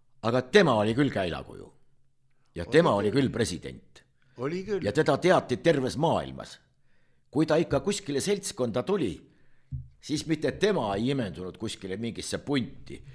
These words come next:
Speaker 1: vaid tema ümber tekkis see punt.
Speaker 2: No tal oli ikka kasvu ja hoiakut ka.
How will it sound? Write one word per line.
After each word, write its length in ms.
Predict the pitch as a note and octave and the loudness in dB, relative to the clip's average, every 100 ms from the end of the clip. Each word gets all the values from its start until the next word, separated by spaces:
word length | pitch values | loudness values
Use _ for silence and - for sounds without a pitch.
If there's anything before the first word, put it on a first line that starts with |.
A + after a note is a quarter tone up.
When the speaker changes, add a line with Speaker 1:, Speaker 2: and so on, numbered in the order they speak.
| - - | -20 -10
Speaker 1:
vaid 340 | G#2 G#2 - | -6 -6 -4
tema 300 | - D3+ B2 A2+ | 2 2 4 2
ümber 540 | E3 A2+ C2+ D2+ C#2+ | 2 0 -4 -10 -12
tekkis 460 | - D#2 - - - | -12 -12 -12 -14 -10
see 100 | D2+ | -10
punt. 520 | F2+ D2 - - - - - - | -8 -10 -12 -20 -20 -20 -20 -10
Speaker 2:
No 120 | B2 | -6
tal 260 | C3 E3 B2 | 0 2 2
oli 180 | B2+ C#3 | -2 -2
ikka 260 | C#3+ - A#2+ | -6 -6 -4
kasvu 580 | D#3+ D#3 - G2+ G2 G2+ | -2 -2 -4 -6 -4 -2
ja 180 | G#2+ A#2+ C3 - - | -2 -2 -6 -12 -2
hoiakut 840 | D3 E3 D#3+ A2+ - - A#2 - - | 4 6 8 4 2 -6 -8 -8 0
ka. 180 | A#3 | 4